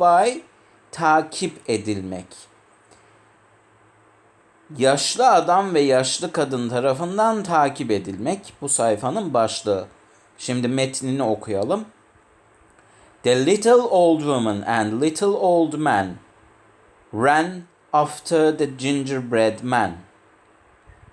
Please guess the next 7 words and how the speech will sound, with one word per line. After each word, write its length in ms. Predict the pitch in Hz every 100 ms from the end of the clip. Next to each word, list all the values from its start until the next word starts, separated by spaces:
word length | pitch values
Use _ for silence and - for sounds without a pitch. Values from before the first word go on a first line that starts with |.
| _ _
Küçük 400 | 131 131 170 160
yaşlı 460 | 135 123 - 147 147
kadın 460 | 117 107 160 160 151
ve 100 | 113
küçük 420 | 110 127 135 107
yaşlı 420 | 120 110 - 113 90
adam 440 | 95 123 190